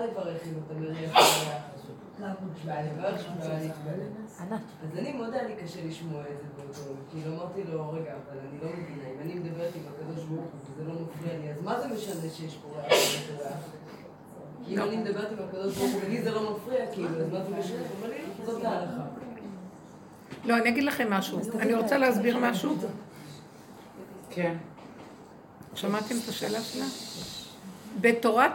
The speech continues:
Speaker 2: עץ הדעת זה יפריע. כי השם נמצא בחיובי, והריח, השם לא נמצא שם בריח רע.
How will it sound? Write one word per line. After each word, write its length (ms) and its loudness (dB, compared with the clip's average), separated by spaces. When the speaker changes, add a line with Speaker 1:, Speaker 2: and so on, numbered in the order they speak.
Speaker 2:
עץ 300 8
הדעת 540 8
זה 160 6
יפריע. 520 6
כי 100 4
השם 320 6
נמצא 320 6
בחיובי, 840 2
והריח, 640 4
השם 280 4
לא 140 2
נמצא 360 0
שם 220 -2
בריח 400 -2
רע. 160 0